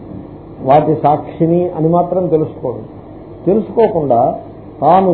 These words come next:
దేనిని తెలుసుకుంటున్నాడో దానితో మమేకమవుతాడు. మన,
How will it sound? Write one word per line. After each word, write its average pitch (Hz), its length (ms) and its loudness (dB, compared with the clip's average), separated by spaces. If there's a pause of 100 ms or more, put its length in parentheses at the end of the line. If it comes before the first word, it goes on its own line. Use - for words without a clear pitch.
(120)
దేనిని 240 420 6
తెలుసుకుంటున్నాడో 147 840 0 (680)
దానితో 151 480 2 (140)
మమేకమవుతాడు. 147 840 0 (1900)
మన, 143 100 -6